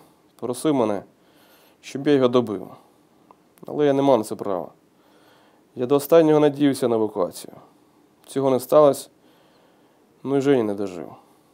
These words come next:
Це, мабуть, найтяжче, що може бути, коли помирає твій друг. Він такий веселий був,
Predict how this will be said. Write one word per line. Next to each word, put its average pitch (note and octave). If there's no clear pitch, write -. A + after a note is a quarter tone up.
Це, -
мабуть, C3+
найтяжче, C3
що B2+
може A#2+
бути, A2
коли B2
помирає A#2
твій -
друг. -
Він D3
такий D3
веселий C#3+
був, A#2